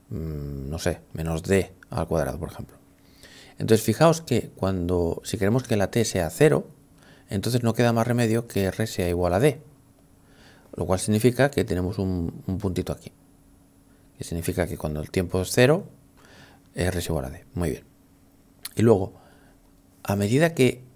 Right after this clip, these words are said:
R se va haciendo cada vez más y más y más y más grande, entonces la t también se hace grande. Lo que pasa es que, eh, si R es muy grande comparado con esto, entonces esto queda aproximadamente esto,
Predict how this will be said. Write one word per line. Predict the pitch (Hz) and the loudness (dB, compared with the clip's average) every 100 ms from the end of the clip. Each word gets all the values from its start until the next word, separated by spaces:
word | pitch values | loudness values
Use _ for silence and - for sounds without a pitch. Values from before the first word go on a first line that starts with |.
| _ _ _ | _ _ _
R | 123 123 87 73 - - - _ _ - - | 2 2 0 -2 -6 -20 -20 _ _ -20 -20
se | - - | -4 2
va | 104 | 4
haciendo | 113 113 107 87 | 4 2 0 0
cada | 104 101 | 0 0
vez | 110 101 | 0 0
más | 95 110 - - | -2 -4 -6 -10
y | 95 | -4
más | 95 104 - - | -2 -2 -4 -6
y | 98 | -4
más | 101 - - | -4 -6 -8
y | 92 | -6
más | 90 98 | -4 -2
grande, | 117 135 92 - - - - _ - - - - | 0 2 0 -4 -10 -20 -20 _ -20 -20 -20 -6
entonces | 107 107 120 | -2 2 2
la | 127 | 2
t | 92 98 | 2 0
también | 101 92 92 | 0 -2 -4
se | 87 | -6
hace | 85 87 85 | -4 -4 -2
grande. | 110 156 - | 0 0 0
Lo | 92 113 | -2 0
que | 139 | 0
pasa | 143 151 | 0 -2
es | 139 | -4
que, | - 131 139 - - - - | 0 -2 -2 -14 -20 -20 -8
eh, | 110 90 | -2 0
si | 85 95 | 2 2
R | 98 | 2
es | 113 | 2
muy | 110 | 2
grande | 107 117 85 | 4 2 0
comparado | 85 82 82 90 | -2 -2 0 0
con | 101 113 | 0 0
esto, | 127 - 117 | 0 -2 0
entonces | 95 92 92 | 0 0 -2
esto | - 95 | -4 -2
queda | 95 95 104 - - - | 0 2 0 -6 -20 -10
aproximadamente | - 85 90 87 90 92 92 85 98 - - | -6 -4 -4 -2 0 0 -2 0 0 0 -2
esto, | - - | -4 -4